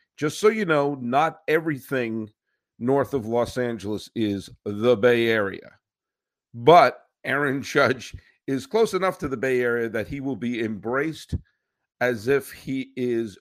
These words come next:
Ghirardelli chocolate and Fisherman's Wharf and Haight-Ashbury rolled into one and sent down to Silicon Valley to be put into the cloud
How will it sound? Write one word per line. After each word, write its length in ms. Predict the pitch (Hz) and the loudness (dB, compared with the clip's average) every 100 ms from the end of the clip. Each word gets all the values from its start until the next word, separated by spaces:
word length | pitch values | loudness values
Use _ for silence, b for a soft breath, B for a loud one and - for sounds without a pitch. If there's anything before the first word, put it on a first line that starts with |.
| - | -18
Ghirardelli 760 | 90 113 160 180 160 160 156 - | -12 -4 0 2 4 4 2 -2
chocolate 520 | - 156 - 143 - - - _ _ _ _ _ _ _ _ - | 0 0 2 -4 0 -2 -2 _ _ _ _ _ _ _ _ -6
and 400 | 117 113 110 101 | -2 -2 -4 -8
Fisherman's 600 | - 170 - 151 139 110 | -4 -4 -4 -4 -4 -6
Wharf 640 | 113 127 135 127 - - _ _ _ | -2 0 2 0 -8 -20 _ _ _
and 180 | 110 104 | -10 -8
Haight-Ashbury 880 | 113 135 135 135 131 - 123 123 117 | -2 0 4 4 2 -4 -4 -2 -2
rolled 640 | 110 110 131 160 185 170 | -2 -2 6 8 8 4
into 180 | 170 160 | 2 0
one 520 | 147 139 131 120 120 - _ _ _ _ _ - | 0 2 0 -2 -8 -12 _ _ _ _ _ -12
and 180 | 117 | -10
sent 360 | 113 - 135 120 | -10 -4 -4 0
down 280 | 135 127 120 | 0 2 0
to 80 | 104 | -8
Silicon 640 | - 135 123 - 123 113 | -6 -4 -4 -4 -4 -2
Valley 420 | 110 113 110 107 | -2 0 0 -4
to 120 | 101 - | -8 -12
be 140 | 104 | -14
put 300 | - 120 - | -8 -6 -6
into 260 | 107 98 107 | -10 -10 -12
the 100 | 95 | -12
cloud 460 | - 101 82 65 | -6 -4 -4 -6